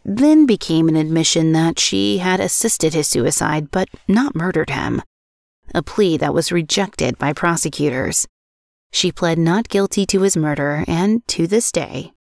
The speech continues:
she maintains that she did not kill Matthew. The Sydney Morning Herald reported that during the trial, it was revealed that local police had set up, quote,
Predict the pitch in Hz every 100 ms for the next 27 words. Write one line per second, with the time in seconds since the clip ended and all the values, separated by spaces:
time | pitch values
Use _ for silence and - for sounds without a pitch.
0 | _ - 160 170 214 233 165 143 147 -
1 | 165 - - 190 190 220 214 196 208 147
2 | - - 156 156 139 - 135 131 147 -
3 | _ _ _ _ _ _ _ _ _ 214
4 | 247 - 311 339 311 214 185 180 170 170
5 | 160 165 - 160 - 180 175 175 175 185
6 | 220 262 240 - 170 160 277 - - -
7 | 175 208 240 240 180 160 151 165 - 180
8 | - 247 220 175 160 - 165 - - 185
9 | 170 - - 165 -